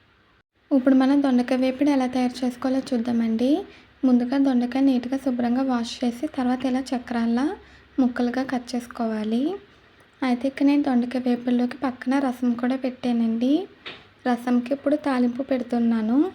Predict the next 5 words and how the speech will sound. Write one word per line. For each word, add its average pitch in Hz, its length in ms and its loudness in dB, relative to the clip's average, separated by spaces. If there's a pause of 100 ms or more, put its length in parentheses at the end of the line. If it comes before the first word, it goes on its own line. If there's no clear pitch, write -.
(1300)
రసం 240 340 0
మరిగిపోయిందండి, 240 800 0
ఇప్పుడు 269 220 -2 (100)
తాలింపు 233 400 -2 (100)
పెడుతున్నాను. 226 680 -2